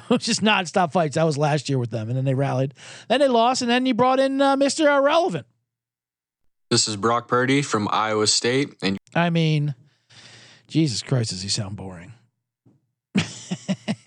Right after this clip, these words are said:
Speaker 1: But that's Brock Purdy. Uh, but they're loaded. They'll win a division. They have to. Their defense is great. The Bosa, open, openly racist Bosa. That's fun.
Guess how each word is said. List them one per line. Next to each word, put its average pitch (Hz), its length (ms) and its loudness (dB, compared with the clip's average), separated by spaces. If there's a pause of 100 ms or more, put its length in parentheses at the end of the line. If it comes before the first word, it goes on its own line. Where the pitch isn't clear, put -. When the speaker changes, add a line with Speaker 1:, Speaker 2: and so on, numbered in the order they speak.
(300)
Speaker 1:
But - 220 -4
that's - 340 -10
Brock 269 320 -4
Purdy. 453 420 0 (400)
Uh, 240 260 4
but 262 140 0
they're 294 140 4
loaded. 180 240 2
They'll 247 140 4
win 220 140 2
a 190 60 2
division. 139 520 -2 (100)
They 190 120 4
have 160 260 0
to. 147 220 0
Their 156 120 0
defense 160 440 0
is 135 100 -4
great. 139 320 0
The 160 60 0
Bosa, 151 520 0 (440)
open, 220 380 2
openly 220 400 2
racist 196 540 2 (140)
Bosa. 196 500 2 (260)
That's 175 200 0
fun. 143 360 -2